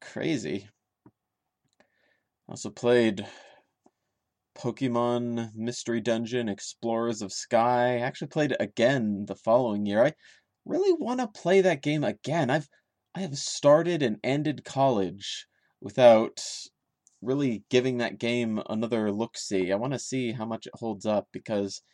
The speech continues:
I didn't really like the following games as much. Uh, we're, we're gonna get to more vivid memories as we get more recent, I'm sure of it.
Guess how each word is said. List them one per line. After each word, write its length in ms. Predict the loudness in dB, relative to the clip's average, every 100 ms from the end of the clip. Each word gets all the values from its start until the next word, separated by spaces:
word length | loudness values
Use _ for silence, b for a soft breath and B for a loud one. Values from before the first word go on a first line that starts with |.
| _ _ _ -14
I 40 |
didn't 200 | -10 -4
really 160 | 0 4
like 280 | 4 4
the 80 | -4
following 520 | 0 4 4 2 -2
games 300 | -6 -8 -8
as 160 | -10 -8
much. 720 | -6 -6 _ -14 -12 -12 -16 _ _ _ _ _ _ _ _ _ _ -6
Uh, 80 | 0
we're, 200 | 2 4
we're 120 | 6
gonna 160 | 4 4
get 140 | 2
to 80 | 2
more 200 | 0 0
vivid 460 | 4 4 4 0 -2
memories 480 | -4 -2 -2 -2 -2
as 180 | -4
we 80 | -6
get 160 | -6 -6
more 240 | -6 -6
recent, 520 | -6 -8 -8 -10 -8 -10
I'm 100 | -8
sure 300 | 0 2 2
of 100 | -2
it. 340 | -8 -8